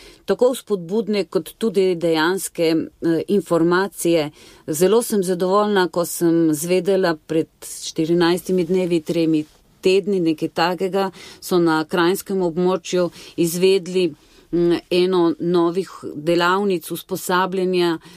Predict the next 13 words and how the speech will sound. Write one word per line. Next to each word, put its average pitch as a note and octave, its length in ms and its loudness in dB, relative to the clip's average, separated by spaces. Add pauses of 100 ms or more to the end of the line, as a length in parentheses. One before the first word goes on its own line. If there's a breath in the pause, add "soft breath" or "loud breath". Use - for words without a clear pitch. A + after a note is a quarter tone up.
(100 loud breath)
za E3+ 320 0
predelavo F3+ 720 0
sadja, F#3+ 640 -2 (260 loud breath)
katero G3+ 440 0
se F3 220 -4
je F3+ 200 2
udeležilo E3+ 720 0 (140)
trideset G3+ 800 -2 (360 soft breath)
oseb F3+ 440 0 (540)
iz E3 400 -2
tridesetih G3 680 0
različnih F3 560 -2
kmetij, E3+ 420 -2